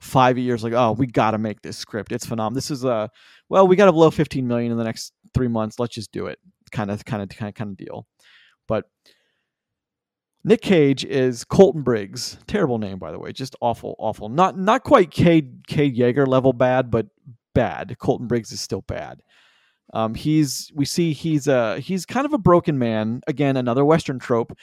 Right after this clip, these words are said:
He's an old broken man who has a terrible past about him. And he, what's funny here is he's actually the one that starts the revenge chains,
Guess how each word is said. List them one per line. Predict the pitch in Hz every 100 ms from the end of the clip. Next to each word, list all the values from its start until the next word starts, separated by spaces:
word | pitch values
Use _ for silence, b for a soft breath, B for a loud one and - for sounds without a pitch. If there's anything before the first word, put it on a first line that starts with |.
| b
He's | - 147
an | 131 -
old | 123 160 156
broken | 127 135 190
man | 160 131 127
who | 131
has | 123 110
a |
terrible | - - 110 135
past | 175 165 -
about | 117 95
him. | 92 101 113 b b b b
And | 135 127 123 -
he, | 151 151 131 131 139 _ _ _ _ _ -
what's | 151 -
funny | 240 277
here | 170 180
is | 160 131 b b b
he's | - - 269 247
actually | 226 180 - 165
the | 139
one | 131 131 120 117 120 - _ _ -
that | 139
starts | - - - 175 196
the | -
revenge | 139 123 131 143 143
chains, | 135 117 104 113 120 -